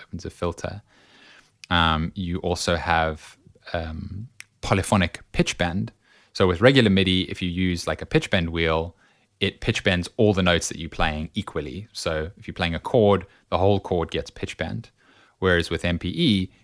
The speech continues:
you can just move an individual note up or down within a chord and pitch bend a single note, which is,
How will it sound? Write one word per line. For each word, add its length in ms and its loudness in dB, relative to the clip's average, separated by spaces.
you 120 -4
can 220 0
just 360 0
move 600 2
an 180 -6
individual 640 2
note 500 2
up 180 -2
or 60 -2
down 340 2
within 260 -6
a 60 -8
chord 520 -2
and 340 -4
pitch 240 -6
bend 180 0
a 60 -4
single 300 -4
note, 280 0
which 160 -10
is, 260 -8